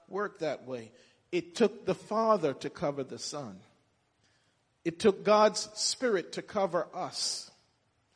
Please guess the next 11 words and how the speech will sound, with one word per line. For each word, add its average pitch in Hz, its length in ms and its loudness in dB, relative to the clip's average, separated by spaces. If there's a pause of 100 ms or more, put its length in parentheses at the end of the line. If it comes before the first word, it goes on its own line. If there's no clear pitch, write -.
(260)
In 262 160 2
the 277 100 4
Old 247 240 8
Testament, 208 640 0 (340)
we 196 140 -2
see 262 280 -2
that 202 220 4
modeled 196 560 4 (840)
even 214 560 0
in 196 400 -2
the 170 240 -2